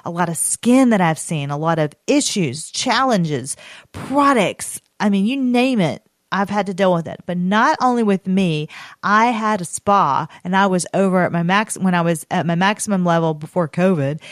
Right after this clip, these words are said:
it, I was over eight estheticians. What does that mean? That means that is a lot of clients that I was overseeing and overseeing other people's clients.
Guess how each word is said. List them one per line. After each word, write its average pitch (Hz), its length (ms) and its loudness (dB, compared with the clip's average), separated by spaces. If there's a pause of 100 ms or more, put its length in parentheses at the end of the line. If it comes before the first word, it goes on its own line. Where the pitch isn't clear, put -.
(160)
it, 208 120 2
I 185 140 6
was 196 180 2
over 185 240 0 (160)
eight 233 300 4
estheticians. 180 840 -4 (260)
What 190 240 2
does 254 140 4
that 220 220 2
mean? 175 340 0
That 214 260 0
means 180 380 0
that 175 200 0
is - 140 -6
a 180 80 -2
lot 170 840 0
of 143 100 -8
clients 160 400 -4
that - 140 -16
I 165 120 0
was 160 240 -4
overseeing 196 760 -2 (160)
and 233 420 0
overseeing 175 560 -2 (100)
other 185 240 4
people's 160 380 -6
clients. - 380 -6